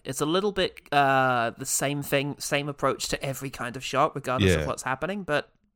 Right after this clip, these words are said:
Speaker 2: I think that's
Speaker 1: it's
Speaker 2: why there's so many close-ups, 'cause they're like,
Speaker 1: Yes.
Speaker 2: "Yeah, we just do a close-up. We'll do a close-up."
Speaker 1: <laughs> It's dramatic. You know,
Speaker 2: Yeah.
Speaker 1: there's, there's good demonstration of cinematic technique here, even if there isn't the, uh, necessary understanding of what the impact of that <laughs> technique is when you use it.
Speaker 2: Yeah.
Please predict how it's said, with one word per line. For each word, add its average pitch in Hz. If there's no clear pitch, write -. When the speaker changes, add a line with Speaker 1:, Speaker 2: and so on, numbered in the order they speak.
Speaker 2:
I -
think 113
that's 98
Speaker 1:
it's 92
Speaker 2:
why 87
there's 82
so 90
many 78
close-ups, -
'cause -
they're 73
like, -
Speaker 1:
Yes. 127
Speaker 2:
"Yeah, 92
we 95
just 95
do 104
a -
close-up. 113
We'll 73
do 101
a 123
close-up." 135
Speaker 1:
<laughs> -
It's 170
dramatic. 170
You -
know, 170
Speaker 2:
Yeah. 160
Speaker 1:
there's, 147
there's 151
good 170
demonstration 147
of 127
cinematic 131
technique -
here, 113
even 123
if 110
there 117
isn't 123
the, 120
uh, 113
necessary 120
understanding 117
of 113
what 110
the 107
impact 117
of 120
that 120
<laughs> -
technique 143
is 123
when 135
you 123
use 131
it. 120
Speaker 2:
Yeah. 90